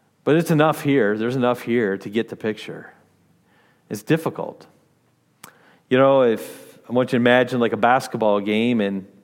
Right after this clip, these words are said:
maybe it's the end of overtime, and it's time for one last play, one last shot, and the coach is drawing up a plan, and,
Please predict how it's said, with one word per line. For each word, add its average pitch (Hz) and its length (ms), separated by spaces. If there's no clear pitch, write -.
maybe 120 160
it's 123 120
the 113 220
end 123 200
of 107 120
overtime, 127 840
and 101 160
it's 120 140
time 156 240
for 143 80
one 139 300
last 135 440
play, 139 300
one 123 240
last 120 240
shot, 123 480
and 107 100
the - 40
coach 131 300
is 104 120
drawing 123 320
up 120 120
a - 40
plan, 127 480
and, 101 100